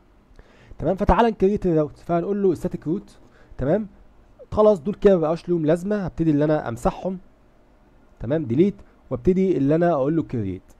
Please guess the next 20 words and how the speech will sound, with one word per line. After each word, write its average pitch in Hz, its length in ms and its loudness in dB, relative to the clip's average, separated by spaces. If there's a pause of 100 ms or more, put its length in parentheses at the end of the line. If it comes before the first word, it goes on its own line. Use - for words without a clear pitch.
(540)
اول 269 140 6
ما 208 60 0
اقول 214 120 4
له 208 60 2
كريت، 185 440 6
احنا 202 240 4
لو 185 160 6
فاكرين 196 360 -2
احنا 156 180 -2
كنا 190 220 0
بنقول 170 280 -2
له 165 80 2
ايه؟ 170 140 8
لو 151 140 6
عايز 160 240 0
تروح 175 220 -4
لاي 165 260 2
شبكه 170 340 -2
اي 170 140 4
سبنت، 202 360 0